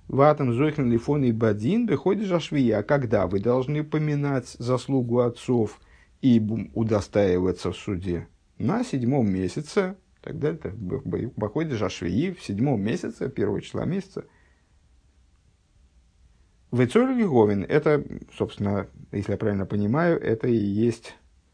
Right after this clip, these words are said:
э, завершение Мидраша. Тут много кавычек, и <laughs> где, где крайнее, я чё-то, честно говоря,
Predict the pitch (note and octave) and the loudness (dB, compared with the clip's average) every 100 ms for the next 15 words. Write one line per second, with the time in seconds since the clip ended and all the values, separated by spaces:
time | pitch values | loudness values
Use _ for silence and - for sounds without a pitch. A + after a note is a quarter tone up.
0 | _ _ _ _ - G2 G2+ A2 G2+ - | _ _ _ _ -4 -2 0 0 -2 0
1 | A#2 A2+ A2 A2 A#2 G#2 F2 D#2 F2 - | 0 2 0 2 2 2 0 -2 -4 -6
2 | - - - G2+ G#2 G2+ G2 F#2+ G#2 D3+ | -10 -16 -8 -4 0 0 -2 0 0 0
3 | F#3+ F3 - - - - A2+ A2 A2+ A2+ | -2 -6 -8 -8 -6 -4 -2 -2 2 2
4 | G2+ G#2 G#2+ A#2+ - A#2+ D#3+ E3 A2+ G2+ | 2 0 2 2 2 2 2 2 2 2
5 | G2 F2+ F#2+ G#2+ - G2+ - A2 G#2+ F#2+ | 0 0 -2 -2 -2 -6 -4 -6 -4 -4
6 | G2+ F#2+ G#2 | 0 2 2